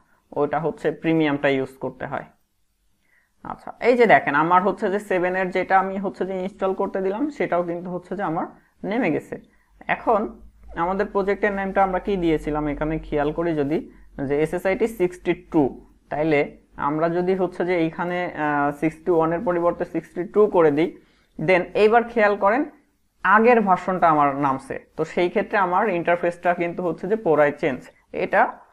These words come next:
আহ, এক একটা ভার্সনের উপর ভিত্তি করে, আহ, ওরা হচ্ছে যে বেশ কিছু চেঞ্জ আনে, ফ্রন্ট এন্ডে বলেন বা হচ্ছে যে কোডিংয়ে তো অনেক চেঞ্জ থাকে,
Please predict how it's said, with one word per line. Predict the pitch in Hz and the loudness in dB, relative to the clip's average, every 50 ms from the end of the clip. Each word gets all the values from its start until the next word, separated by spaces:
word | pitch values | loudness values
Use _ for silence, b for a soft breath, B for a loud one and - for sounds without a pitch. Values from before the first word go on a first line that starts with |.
| b b b - | b b b 0
আহ, | 160 151 147 139 | 2 2 2 2
এক | 139 - 139 156 156 | 2 4 4 4 4
একটা | 175 170 - 214 208 | 2 0 0 0 2
ভার্সনের | 185 180 175 170 170 - 190 196 202 208 | 4 4 4 4 2 0 -6 -6 -4 -2
উপর | 202 202 208 214 214 | -2 0 0 0 0
ভিত্তি | 190 175 180 180 180 - 180 | 0 0 -2 -4 -4 -4 -4
করে, | 180 185 185 208 | -2 -2 -2 -2
আহ, | 269 330 302 - - - - 160 156 160 | -2 -2 -4 -8 -8 -4 -2 0 2 2
ওরা | 165 165 160 160 165 165 | 4 4 6 6 6 6
হচ্ছে | 170 175 160 165 - 160 | 4 2 0 -2 -2 -2
যে | 156 165 | -2 0
বেশ | 156 147 147 147 - | 2 2 0 0 0
কিছু | - 156 160 160 | -2 -4 -4 -4
চেঞ্জ | 156 - 151 147 147 143 139 | -2 -2 0 0 0 0 0
আনে, | 135 139 139 139 | 0 0 -2 -4
ফ্রন্ট | - - 147 139 143 131 | -4 -2 -2 -2 -2 -2
এন্ডে | 147 135 139 131 139 135 | -4 -4 -2 -2 -2 -2
বলেন | 135 139 139 135 135 135 135 135 | -2 -2 -2 -2 -2 -2 -2 -2
বা | 135 135 135 | 0 0 0
হচ্ছে | 135 147 135 - 156 | 0 -2 -4 -6 -4
যে | 139 143 | -4 -4
কোডিংয়ে | 143 - 170 170 175 185 214 240 | -2 0 0 2 2 0 -2 -2
তো | 254 - | -2 0
অনেক | 285 240 240 247 247 - | 0 0 0 -2 -4 -4
চেঞ্জ | - 220 214 214 220 220 - | -2 0 0 0 -2 -4 -2
থাকে, | - 226 196 - 190 208 | 0 0 0 0 -2 -6